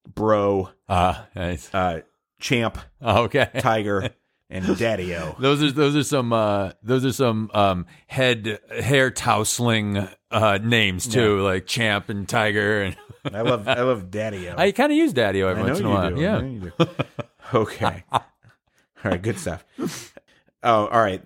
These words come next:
Speaker 1: I, I gotta say, I love this one. Um, so, T J,
Speaker 2: Yes.
Speaker 1: here's the situation.
Speaker 2: All right.
Speaker 1: You are setting up a holiday weekend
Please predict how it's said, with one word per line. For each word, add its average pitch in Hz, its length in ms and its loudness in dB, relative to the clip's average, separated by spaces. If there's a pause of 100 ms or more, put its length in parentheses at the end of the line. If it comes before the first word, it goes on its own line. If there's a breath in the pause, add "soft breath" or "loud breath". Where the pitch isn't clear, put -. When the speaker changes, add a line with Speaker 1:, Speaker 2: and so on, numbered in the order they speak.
(120)
Speaker 1:
I, 117 340 2
I 117 80 0
gotta 113 240 -2
say, 104 200 0
I 101 40 0
love 101 200 -2
this 95 200 -6
one. 90 300 -10
Um, 98 500 0 (920 loud breath)
so, 104 360 0
T 131 220 -2
J, 120 400 2
Speaker 2:
Yes. - 360 -2
Speaker 1:
here's 185 400 0
the 180 100 -6
situation. 113 600 -2
Speaker 2:
All 82 140 0
right. 76 160 -4 (720 soft breath)
Speaker 1:
You 208 600 -2
are 127 160 0
setting 151 580 2
up 95 280 -4 (1400)
a 101 280 0
holiday 151 840 2
weekend 110 960 0